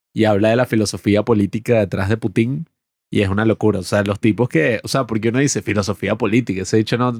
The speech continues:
sé qué le importa la ideología, pero este carajo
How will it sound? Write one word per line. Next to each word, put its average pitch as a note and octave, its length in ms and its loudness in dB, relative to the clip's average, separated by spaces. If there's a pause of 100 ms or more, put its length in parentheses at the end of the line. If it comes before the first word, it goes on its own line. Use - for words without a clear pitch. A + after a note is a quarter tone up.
(120)
sé A2+ 200 -4
qué B2 120 0
le B2+ 60 2
importa B2+ 340 -2
la B2 80 0
ideología, G#2+ 460 2 (640)
pero A#2 180 2
este A2+ 220 -4
carajo C#3 500 0